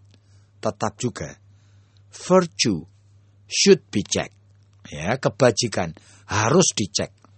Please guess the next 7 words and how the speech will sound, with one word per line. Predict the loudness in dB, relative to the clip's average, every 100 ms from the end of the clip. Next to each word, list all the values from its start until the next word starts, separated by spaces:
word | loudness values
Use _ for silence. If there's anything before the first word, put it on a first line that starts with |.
| _ _ _ -12
dari | -10 -8
waktu | -4 -4 -4 -10 -10
ke | -12
waktu. | -16 -20 -20 _ _ _ _ _ _ _ _ -14
Apa | -12 -4 -2
metodenya | -2 -2 -2 0 0 2 2 -2 -4
cocok? | -12 -14 -14 -16